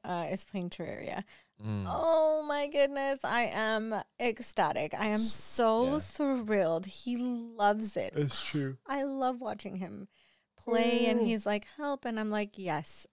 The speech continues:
Speaker 1: abso-, absolutely. I will, tell me what
Speaker 2: Mm,
Speaker 1: you
Speaker 2: sorry.
Speaker 1: want." He wants a baby dinosaur as a pet. That's gonna take a long time because you can only help him, like, for, like, maybe, um, um, less than a minute, maybe a minute before he's like, "Okay, I'm gonna try something now."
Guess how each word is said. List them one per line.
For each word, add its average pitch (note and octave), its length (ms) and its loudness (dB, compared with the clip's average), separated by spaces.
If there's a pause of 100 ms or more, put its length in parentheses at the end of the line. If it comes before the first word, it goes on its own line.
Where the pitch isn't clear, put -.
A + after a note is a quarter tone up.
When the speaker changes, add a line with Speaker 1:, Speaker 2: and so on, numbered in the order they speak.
(100)
Speaker 1:
abso-, G3 460 0 (100)
absolutely. G3+ 720 0
I F#3+ 120 0
will, F#3+ 200 -4
tell - 240 -4
me A3 100 0
what G#3 160 0
Speaker 2:
Mm, F3 40 -2
Speaker 1:
you F#3 120 -2
Speaker 2:
sorry. A2+ 160 -4
Speaker 1:
want." F#2 160 -10 (640)
He C4+ 120 -2
wants C#4 200 2
a B3+ 40 -4
baby B3 260 4
dinosaur G3 600 2 (340)
as F#3+ 140 -2
a F#3+ 60 -2
pet. F3+ 320 0 (380)
That's - 140 -20
gonna C#4 120 -18
take C4 180 -8
a C#4 60 0
long C4 260 -4
time C4+ 320 0
because A3+ 520 0 (880)
you A#3+ 140 -4
can B3+ 180 2
only B3+ 240 4
help A#3 220 0
him, A#3+ 240 0
like, G#3 280 -2
for, A3+ 220 2
like, A3 200 4
maybe, A#3+ 560 2 (520)
um, G#3 220 2 (140)
um, G3+ 240 -4
less G#3+ 220 2
than A#3+ 180 0
a A#3+ 60 2
minute, B3+ 360 2
maybe A#3 300 0
a A#3+ 60 4
minute A#3 320 2
before A#3 300 0
he's A3+ 140 0
like, A#3 140 2
"Okay, D#4 280 6
I'm C4+ 140 6
gonna C4 200 2
try A3 160 8
something G#3 340 2
now." F#3+ 280 2